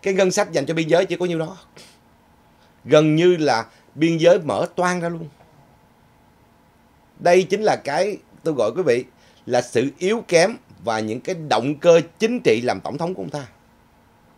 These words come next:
Một cái động cơ đen tối chỉ thúc đẩy những cái nghị trình có lợi cho cái nhóm người bỏ, bỏ phiếu cho ông ta thôi.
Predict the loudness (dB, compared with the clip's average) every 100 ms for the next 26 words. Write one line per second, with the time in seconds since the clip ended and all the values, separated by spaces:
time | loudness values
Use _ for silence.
0 | _ _ _ _ _ -6 -4 -2 0 -2
1 | -2 -4 4 6 6 6 4 4 2 -2
2 | _ _ _ -4 0 -2 0 0 0 -2
3 | -4 0 0 2 -2 -2 0 2 4 4
4 | 2 -2 0 0 0 -2 -2 -4 -20 _
5 | 2 2 2 2 2 2 -2 -2 -2 0
6 | -2 -2 -8 -10